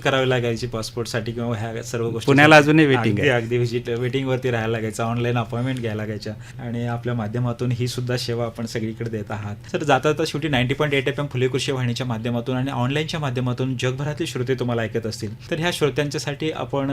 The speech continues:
Speaker 1: एक इंडियन पोस्ट मास्टर जनरल म्हणून पुणे रिजनचे आपण कार्यरत असताना एक काय संदेश द्याल किंवा काय सल्ला द्याल?
Speaker 2: नाही, पोस्ट ऑफिस, अ, चा जो स्टाफ आहे, तो generally, अ, ट्रस्ट आणि, अ,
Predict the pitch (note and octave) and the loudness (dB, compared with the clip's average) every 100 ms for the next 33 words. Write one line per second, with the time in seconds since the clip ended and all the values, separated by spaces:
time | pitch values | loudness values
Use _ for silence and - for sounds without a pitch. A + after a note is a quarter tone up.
0 | C#3 B2+ C3 B2+ - C3+ C#3 D#3+ D3+ D#3 | -4 -4 -4 -2 -4 0 0 0 2 4
1 | D#3+ - E3 - D3+ C#3 C3+ C#3 B2+ C3 | 4 2 -4 0 0 2 2 0 0 0
2 | C3 - B2+ B2+ B2 A#2+ A#2+ B2+ A#2 A#2 | -2 -2 -2 0 0 0 -2 -4 -4 -4
3 | A#2 A2 A#2 A#2+ A2+ A#2+ C#3 - - - | -4 -4 -4 -4 -4 -4 -6 -8 -14 -10
4 | G3 - F3 - B2+ A#2 A2 G#2+ G#2+ B2 | -8 -6 -4 -2 -2 -2 -2 -6 -6 -8
5 | A#2+ A#2 A#2 G#2 G2 F#2 - - - - | -6 -6 -6 -8 -8 -10 -14 -16 -18 -18
6 | - - - C3+ E3+ C#3 - D#3+ - F3 | -18 -12 -8 -6 -2 0 2 2 2 0
7 | - - C#3 B2 A#2 C3 B2+ C3+ - C3 | 0 -2 -2 0 0 0 0 0 2 2
8 | C3 G#2+ F#2+ G2+ A#2 A#2+ B2 A#2+ A#2+ B2 | 2 0 -2 -6 -6 -4 -2 -4 -4 0
9 | A#2+ B2+ C3+ C#3 C3+ C3+ A#2+ A#2+ - C#3 | 2 0 0 -2 -2 -4 -4 -2 2 4
10 | - D3 A#2+ A#2+ A2+ A2 A2+ | 2 -2 0 0 0 -2 -4